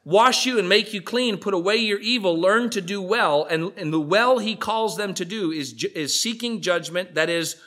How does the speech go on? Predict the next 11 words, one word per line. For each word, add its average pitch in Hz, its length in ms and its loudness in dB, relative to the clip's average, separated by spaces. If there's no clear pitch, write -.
the 156 140 -4
right, 175 360 0
um, 135 380 0
the, 143 260 -4
uh, 139 120 -2
justice 156 640 0
in 160 220 -6
their, 151 180 2
in 156 160 -6
their 147 220 -2
communities, 147 640 -6